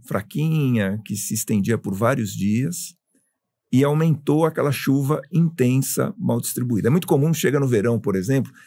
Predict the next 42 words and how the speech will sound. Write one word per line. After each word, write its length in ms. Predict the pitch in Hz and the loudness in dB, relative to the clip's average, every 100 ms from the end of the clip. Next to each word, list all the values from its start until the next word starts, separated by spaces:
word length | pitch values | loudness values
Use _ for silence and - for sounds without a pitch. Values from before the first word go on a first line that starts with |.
| - _ | -20 _
você 180 | - 113 | -2 2
vê 140 | 131 | 2
aquela 240 | 143 170 127 | 2 0 -2
tempestade 840 | 143 139 120 101 - 117 135 110 | -2 0 -2 -2 0 0 2 -2
se 140 | - | -2
armando 420 | 95 90 120 120 95 | 0 2 2 2 0
aqui 180 | - | -2
em 40 | 98 | -6
São 200 | - 92 | -4 -4
Paulo, 440 | 139 135 117 95 | 0 0 0 -4
fala, 180 | - 78 | -8 -6
"Bom, 140 | 87 | -6
vai 180 | 76 107 | -4 -4
chover", 560 | 110 - 92 95 117 120 113 139 | -4 -2 -4 -2 -2 0 -2 -2
e 100 | 151 | 0
não 100 | 160 | 0
chove. 520 | - 120 98 80 110 - _ _ | 2 0 -2 -4 -10 -16 _ _
Chove 380 | - 127 117 127 | -2 2 2 0
no 60 | 120 | 0
bairro 280 | 123 123 | 0 0
do 100 | 135 | -2
lado. 380 | 147 101 73 - _ _ _ _ | 0 0 -2 -8 _ _ _ _
E 40 | 113 | -4
chove 320 | - 117 135 | 0 2 4
muito, 520 | 135 135 113 - - - 160 | 4 4 2 0 -8 -8 -2
inundação 640 | 104 110 104 - 127 131 | 2 2 0 0 0 0
e 20 | |
tal, 240 | 143 151 220 | -2 -4 -4
no 140 | 127 | -6
teu 120 | - | -4
bairro 240 | 131 143 147 | -2 -2 -2
não 80 | 147 | -4
aconteceu 280 | 127 - | -8 -6
nada, 380 | 120 98 73 - _ - | -4 -2 -4 -10 _ -8
né? 180 | 110 - | -6 0
Ou 240 | 185 175 | 2 2
o 60 | 90 | 2
inverso. 440 | 95 104 76 - - - - - _ - - - - | 2 0 -2 -12 -18 -20 -20 -20 _ -20 -18 -20 -8
Qual 240 | - 247 233 | 0 4 4
é 40 | |
o 60 | - | 2
problema 560 | 156 135 135 127 117 | 0 2 2 2 0